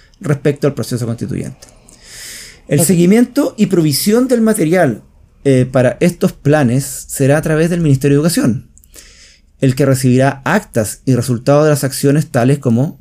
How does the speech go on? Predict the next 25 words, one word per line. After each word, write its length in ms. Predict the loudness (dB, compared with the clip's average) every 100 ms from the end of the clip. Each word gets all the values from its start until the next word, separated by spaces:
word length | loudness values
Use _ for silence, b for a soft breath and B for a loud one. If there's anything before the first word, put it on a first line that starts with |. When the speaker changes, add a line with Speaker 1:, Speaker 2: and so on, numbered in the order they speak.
| _
Speaker 1:
talleres, 800 | -8 -2 2 2 2 0 -8 -16 _ -10
debates, 880 | -4 0 0 0 -2 -2 -6 -14 -12
cabildos, 920 | -8 -2 0 2 2 2 2 0 -10 -12
foros, 600 | -2 2 4 2 -2 -10 -10
etcétera. 480 | -8 -4 -6 -6 -12 _ B B B B B B
A 100 | -6
su 140 | 0 2
vez, 360 | 2 0 -12 -4
el, 340 | -2 0 0
el 320 | 0 0 2
Mineduc 500 | 4 4 2 -2 -8 -20 -16 -4
también 280 | 0 0
quedaría 480 | 2 2 4 2 0
facultado 580 | -2 0 0 0 0 0
para 160 | 0 0
ofrecer 400 | -2 -2 -2 0
orientaciones, 840 | 0 2 0 -4 0 0 -2 -6 -18 -6
instructivos, 720 | -4 -2 -2 2 2 2 -4 -6
lineamientos 680 | 0 2 4 4 2 -4 -6
concretos 680 | -6 0 0 0 -2 -6 -20 B B B B B
y 80 | 0
recursos 520 | 0 2 -2 -2 -6 -2
educativos 540 | 0 0 0 0 -2
que 100 | -2
tengan 440 | 0 0 0 -4